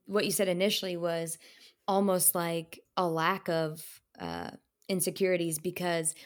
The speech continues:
what, how you're describing this really does sound like your true Enneagram type, which is a three. And, uh,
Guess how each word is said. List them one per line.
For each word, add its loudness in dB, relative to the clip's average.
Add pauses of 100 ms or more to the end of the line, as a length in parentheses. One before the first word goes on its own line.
(360)
what, 2 (220)
how 2
you're 0 (260)
describing 0
this -4
really 6
does 4
sound 2
like -2
your 0
true 2
Enneagram 2
type, -6
which -2
is -4
a -4
three. 0 (1400)
And, 2 (340)
uh, 4